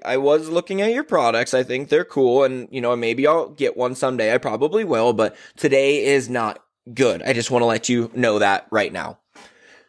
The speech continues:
I can tell you when I was a brand new salesman, I would've been like, "Damn it." You know, like, you, you count yourself off right then. You're like, "Damn it, they're not gonna buy." And then you do the whole presentation.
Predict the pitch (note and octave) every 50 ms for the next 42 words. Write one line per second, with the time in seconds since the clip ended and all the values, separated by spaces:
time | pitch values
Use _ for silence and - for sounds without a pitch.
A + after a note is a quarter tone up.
0 | _ _ _ _ _ _ _ _ _ _ _ _ _ _ _ _ _ - D3+ D#3
1 | - F#3 - A3+ G#3+ B3 C4 B3+ A3+ F#3+ D#3+ D3+ E3 F#3+ F3+ D3+ D3 B2+ A2+ C#3
2 | D#3 D3+ C#3+ C#3 C#3 D3 C#3+ - C3+ A#2+ A#2 A2+ A#2+ A#2+ A#2+ A#2 A#2 G#2+ G#2 A#2
3 | A#2 A#2 - - _ - B3+ C4+ D4 G#4+ G4+ - G3+ - - - - - - -
4 | E3+ D#3+ D#3+ D3+ D3+ D3+ D#3 D3+ D3+ D3+ D#3 F3 F3 F3+ F3+ E3 - - G#3+ A3
5 | A#3+ G#3+ F#3+ F3 - F#3 E3+ D#3 - - B2+ C3+ C3 C3 B2+ - - B2 B2 A#2+
6 | A#2 - A2+ G#2+ G#2 G2+ G2+ G2+ G#2+ A2 G#2+ A2 - - F3 G3 G#3+ G#3 G#3 G#3
7 | G3 D#3+ - D3+ C#3+ C#3+ C#3+ C#3+ C3 - - A#2+ A#2+ A2 G#2+ A2+ A2 G#2+ F#2+ F2+
8 | E2+ D#2 - - C#3 C#3 D3 D3 D3 D3 C#3+ C#3 C#3 C#3 C#3 C3 D#3+ F3+ F3+ F3
9 | D#3+ D3+ D3 B2 C3 C#3 C#3 C#3+ C3+ C#3 C#3+ A#2+ G#2 A2 G#2+ - D#3+ E3 F3 E3
10 | D#3 - E3 D#3+ D#3 D#3 D3